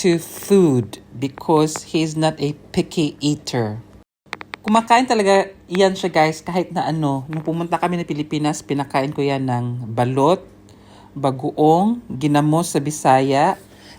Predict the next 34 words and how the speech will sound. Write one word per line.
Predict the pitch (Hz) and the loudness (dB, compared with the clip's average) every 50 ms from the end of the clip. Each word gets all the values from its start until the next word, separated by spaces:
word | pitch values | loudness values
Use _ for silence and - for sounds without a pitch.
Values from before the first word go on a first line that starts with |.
| - | -14
Tapos, | - - - 190 196 196 - - - - - - - | -8 -2 0 -2 -2 -2 -6 -14 -16 -20 -16 -10 -4
yung | 165 165 165 156 151 156 - | -2 -2 -2 -2 -2 -4 -2
uyap. | 156 165 160 143 151 175 - - - - - - - - - - - - - - - - - - - | 0 2 4 4 4 2 2 -2 -12 -20 -20 -18 -18 -18 -20 -20 -20 -20 -20 -20 -20 -20 -20 -12 -6
Alam | - 170 196 240 269 | -4 -2 0 0 2
niyo | 277 233 202 190 170 | 2 2 2 2 0
yung | 160 | 2
uyap, | 160 170 170 170 | 2 2 2 0
yung | 165 | -2
parang | 151 151 156 156 156 | -2 -2 0 0 0
maliliit | 156 151 151 151 151 151 | -2 0 0 0 0 -2
na | 147 156 | -4 -8
shrimps | - - 160 156 - | -8 -8 -8 -8 -8
na | - | -10
pink | 143 - - 160 151 151 - | -10 -6 -4 -4 -4 -4 -4
ba? | - - 110 - - | -6 -6 -4 0 2
Alamang. | 143 151 156 160 151 147 143 139 147 175 208 254 - - - - - - - - - - - - - - - | 4 4 4 4 4 4 2 2 2 0 -4 -6 -8 -10 -18 -20 -20 -20 -20 -20 -20 -20 -20 -20 -20 -8 -2
Tapos, | - 170 175 - 190 190 190 - | 0 0 0 2 0 -2 -2 -2
nagtatryan | 190 185 185 - 196 202 - 208 208 214 214 202 190 196 | -4 -4 -2 -2 -4 0 2 4 4 6 4 2 0 -2
siya. | 185 - - 143 135 | -4 -2 -2 -2 -2
Tapos, | 127 - - 254 - - - 190 185 190 | 0 2 2 2 4 2 0 0 0 0
pag | - - 151 139 | -2 -4 -4 0
ayaw | - 170 208 240 254 240 233 | 4 4 4 6 4 2 0
niya, | 220 196 156 139 135 139 143 151 165 175 - - - - - - - - - | 0 0 -2 0 0 0 -2 -2 -6 -10 -16 -20 -20 -20 -20 -20 -20 -20 -14
sinasabi | - - 175 165 151 - - 185 180 190 180 202 196 | -10 -6 -6 -4 -4 0 4 6 6 6 4 2 0
niya | 185 180 160 147 147 | 0 0 0 0 -2
sa | - 147 135 | -2 -6 -8
huli, | 135 139 131 131 135 123 117 117 120 - - | -6 -6 -4 -2 -2 -2 -2 -4 -4 -2 0
after | 156 202 - - - 180 | 0 0 -2 -2 -4 -4
trying. | 165 156 - - - 131 123 120 117 113 113 113 | -4 -4 -6 -6 -4 -2 -2 -2 -2 -4 -6 -8
So, | 113 - 139 123 | -6 -6 -4 -4
yun. | 120 127 156 151 139 127 120 | -2 -2 -2 -2 -2 -2 -4
Parang | 123 - 160 151 165 147 | -6 -4 -2 -2 -2 -2
ang | 139 151 | -4 -6
swerte, | 151 - 165 160 160 165 - | -4 -4 -4 -4 -4 -6 -8